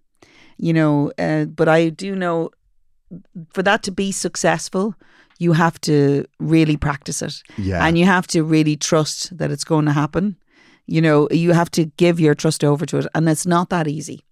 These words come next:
Speaker 1: It's not
Speaker 2: No,
Speaker 1: that
Speaker 2: it's
Speaker 1: easy.
Speaker 2: not.
Speaker 1: It is a practiced thing.
Speaker 2: And see, what happens with me is with that, right? I, when I try to get myself out of s-, like, a panic attack or something
Speaker 1: Mm-hmm.
Speaker 2: like that, <laughs> what I start to do is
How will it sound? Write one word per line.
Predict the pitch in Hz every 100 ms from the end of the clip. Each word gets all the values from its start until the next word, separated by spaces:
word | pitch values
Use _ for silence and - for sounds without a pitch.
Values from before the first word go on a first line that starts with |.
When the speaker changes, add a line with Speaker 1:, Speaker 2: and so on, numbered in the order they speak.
| _
Speaker 1:
It's | 156 143
not | 190
Speaker 2:
No, |
Speaker 1:
that | 185 165
Speaker 2:
it's | 151
Speaker 1:
easy. | 139
Speaker 2:
not. | 110 98 92
Speaker 1:
It | 160 175
is | 190
a | 196
practiced | - 170 160 - 170 -
thing. | - - 151 131 143 165
Speaker 2:
And | 160
see, | 156
what | 156
happens | 226 208
with | -
me | 110 101
is | 82 -
with |
that, | 62 64 -
right? | 80 - - _ _ _
I, | 107 120 139 - _ -
when | 107
I | 117
try | 139 113
to |
get | - 92
myself | 92 87
out | 85 80
of | 82
s-, | - 85
like, | 80 -
a | -
panic | 76 76 76
attack | 78 71
or | 82
something | - 147 151
Speaker 1:
Mm-hmm. | 160
Speaker 2:
like | - - _ _
that, | 131 - - - 139 - - - - - 233 208
<laughs> |
what | 110
I | 123
start | 120 113 104
to |
do | 104
is | 87